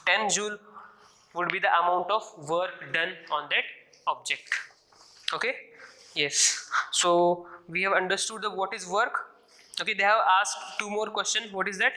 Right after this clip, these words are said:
Uh, if work done on the object is zero, can the work done on object be zero? That is, they have asked. Can the work done on object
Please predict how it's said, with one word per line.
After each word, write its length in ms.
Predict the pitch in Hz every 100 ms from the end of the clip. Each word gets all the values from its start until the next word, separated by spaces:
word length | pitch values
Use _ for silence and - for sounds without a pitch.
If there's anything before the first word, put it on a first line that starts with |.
| - - - - -
Uh, 360 | 175 175 180 180 - _ _ -
if 320 | 220 - - _ _ -
work 340 | 156 226 226
done 140 | 233 233
on 180 | 226 226
the 60 |
object 480 | 190 185 202 220 - -
is 240 | 214 156
zero, 300 | 143 196 170
can 240 | 131 196 226
the 140 | 240
work 260 | 226 226 196
done 140 | 226
on 120 | 226
object 440 | 208 185 165 208 180
be 100 | 202
zero? 460 | 156 175 190 202 _ _ -
That 80 | 156
is, 100 | 165 151
they 60 |
have 180 | 151 156 160 139
asked. 420 | - - - - _ _ _ - - - - - - _ _ _ _ _ _ _ - _ - - -
Can 280 | 185 190 214
the 260 | 233 240 - - - - - - _ -
work 320 | 185 202 196
done 160 | 180 202
on 160 | 208 214
object 640 | 175 156 190 185 -